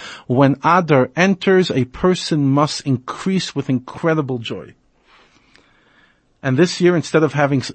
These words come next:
simply thirty days of joy, we have sixty j-, days focused on joy. It's an incredible amount of time to focus on one theme.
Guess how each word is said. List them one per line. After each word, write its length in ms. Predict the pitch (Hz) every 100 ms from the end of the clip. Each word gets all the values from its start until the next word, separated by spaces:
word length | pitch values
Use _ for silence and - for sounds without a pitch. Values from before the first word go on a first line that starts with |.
| -
simply 640 | - 160 147 143 131 120
thirty 540 | - - - 156 196
days 260 | 190 196 185
of 100 | 180
joy, 300 | 185 185 185
we 160 | 170 151
have 180 | 156
sixty 480 | - - 185 - 120
j-, 200 | 110 120
days 440 | 131 127 120 117 -
focused 640 | _ - 180 180 156 -
on 140 | 127
joy. 340 | 117 120 - - _ _ - -
It's 140 | -
an 60 | 147
incredible 680 | - - 190 190 170 160
amount 300 | 151 143 143
of 120 | 131
time 260 | - 135 131
to 120 | 127
focus 440 | 117 143 139 143 -
on 180 | 123 127
one 140 | 127
theme. 380 | - 139 90